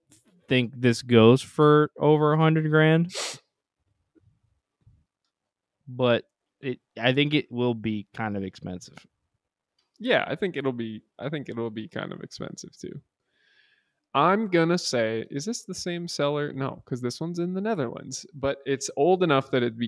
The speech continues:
Speaker 2: easy to import. It's left-hand drive.
Speaker 1: Yeah.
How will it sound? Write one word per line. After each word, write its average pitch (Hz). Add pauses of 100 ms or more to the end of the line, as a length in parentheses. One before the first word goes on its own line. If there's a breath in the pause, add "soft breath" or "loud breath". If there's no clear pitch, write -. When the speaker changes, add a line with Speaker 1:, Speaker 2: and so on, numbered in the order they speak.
(120)
Speaker 2:
easy 180
to 175
import. 117
It's -
left-hand 143
drive. 110 (1040)
Speaker 1:
Yeah. 101